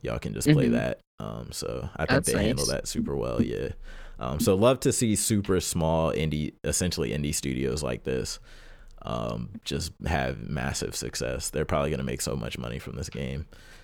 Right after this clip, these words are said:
Speaker 1: They're gonna blow up. This game is gonna be huge. Um, it's got, like,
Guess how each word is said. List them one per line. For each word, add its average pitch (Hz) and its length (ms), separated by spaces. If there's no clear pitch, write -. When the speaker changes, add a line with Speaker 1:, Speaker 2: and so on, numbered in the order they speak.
Speaker 1:
They're 65 120
gonna 64 140
blow 62 300
up. 62 200
This 62 140
game 62 240
is 60 80
gonna 64 180
be 55 100
huge. 62 600
Um, 62 480
it's 87 120
got, 85 280
like, 67 240